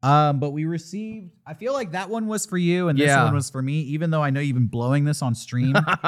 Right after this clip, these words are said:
Speaker 1: Um, I'm gonna have to stick that in my mouth
Speaker 2: Yeah,
Speaker 1: later.
Speaker 2: yeah, feel free.
Speaker 1: Or somewhere else.
Speaker 2: Uh, this is a Hedora, and he's, like, chiefing on a smokestack. It's kinda cute. I love him.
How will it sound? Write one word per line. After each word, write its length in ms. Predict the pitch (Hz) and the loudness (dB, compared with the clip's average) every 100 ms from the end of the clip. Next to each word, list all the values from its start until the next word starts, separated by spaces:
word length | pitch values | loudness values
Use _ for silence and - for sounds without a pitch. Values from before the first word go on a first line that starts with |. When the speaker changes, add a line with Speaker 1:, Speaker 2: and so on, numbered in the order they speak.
| 170 170 - | -4 -4 -6
Speaker 1:
Um, 580 | - 123 120 110 101 98 - | -4 -2 -2 -2 -4 -6 -2
I'm 100 | 156 | 0
gonna 180 | 180 135 | 4 2
have 160 | 135 | 2
to 180 | - 113 - | -2 -4 -6
stick 320 | - - 143 | -10 -6 -2
that 180 | 143 160 | 0 2
in 60 | 139 | 4
my 140 | 117 | 4
mouth 220 | 117 113 | 4 2
Speaker 2:
Yeah, 200 | 127 135 | 2 4
Speaker 1:
later. 100 | 127 | 4
Speaker 2:
yeah, 200 | 123 123 | 4 0
feel 240 | 104 - 123 | -2 -6 -6
free. 240 | 123 113 104 | -4 -4 -4
Speaker 1:
Or 60 | |
somewhere 360 | 90 113 95 85 | -2 2 2 2
else. 260 | 113 - - | 0 -2 -2
Speaker 2:
Uh, 300 | 120 120 120 | 0 2 0
this 160 | 147 | 0
is 140 | 165 151 | 0 2
a 180 | 139 131 | 2 2
Hedora, 560 | 135 127 123 127 131 | 0 0 0 0 0
and 120 | 120 120 | 0 -2
he's, 160 | 117 | -2
like, 260 | 113 107 87 - | -4 -6 -8 -16
chiefing 320 | - 120 113 | -8 -6 -4
on 100 | 110 | -4
a 20 | |
smokestack. 600 | 98 - 107 - 107 107 107 | -4 -6 -6 -6 -6 -6 -6
It's 80 | 98 | -14
kinda 240 | 104 90 95 | -16 -16 -16
cute. 260 | - 98 92 _ _ _ _ _ _ _ _ _ _ _ _ _ _ | -14 -12 -12 _ _ _ _ _ _ _ _ _ _ _ _ _ _
I 60 | - | -6
love 180 | 113 107 | -4 -2
him. 300 | 113 110 | -2 -4